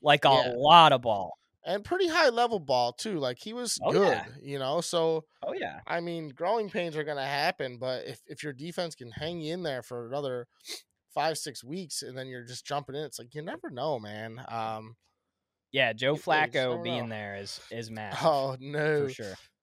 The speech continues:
Speaker 1: <laughs>
Speaker 2: I can't
Speaker 1: Joe
Speaker 2: wait to see what
Speaker 1: Flacco.
Speaker 2: Stabby says, dude.
Speaker 1: <laughs> All right, next up, let's go,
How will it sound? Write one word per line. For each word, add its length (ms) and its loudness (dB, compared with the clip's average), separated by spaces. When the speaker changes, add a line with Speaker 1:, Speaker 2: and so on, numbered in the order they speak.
Speaker 1:
<laughs> 280 -4
Speaker 2:
I 140 -4
can't 340 -4
Speaker 1:
Joe 60 -4
Speaker 2:
wait 180 -4
to 80 -12
see 220 -4
what 160 -4
Speaker 1:
Flacco. 120 -8
Speaker 2:
Stabby 380 -2
says, 400 -8
dude. 340 -14
Speaker 1:
<laughs> 0 -
All 1500 -2
right, 240 10
next 260 6
up, 200 8
let's 180 4
go, 520 8